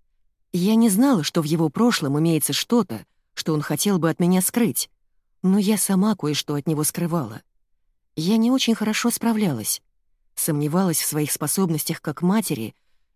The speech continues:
и временами думала, что им обоим было бы легче без меня. Когда Дилану было три месяца, его задушили во сне,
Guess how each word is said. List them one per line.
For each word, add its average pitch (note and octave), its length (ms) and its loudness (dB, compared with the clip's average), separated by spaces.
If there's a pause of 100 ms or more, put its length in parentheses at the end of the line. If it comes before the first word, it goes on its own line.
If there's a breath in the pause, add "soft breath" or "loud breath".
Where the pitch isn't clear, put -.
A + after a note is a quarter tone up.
и F3 100 -2
временами A3 480 2
думала, G3 360 2
что G3 200 -4
им G3+ 240 2
обоим F3+ 500 0
было F#3 200 2
бы G3+ 140 0
легче A3+ 340 0
без C3+ 180 -4
меня. C#3 360 -2 (920)
Когда D#3 280 -2
Дилану D#3 440 0
было D#3 240 0
три E3 160 -2
месяца, D#3+ 580 -2 (400)
его F3+ 260 0
задушили G3 540 2
во C3+ 120 -2
сне, B2+ 380 -2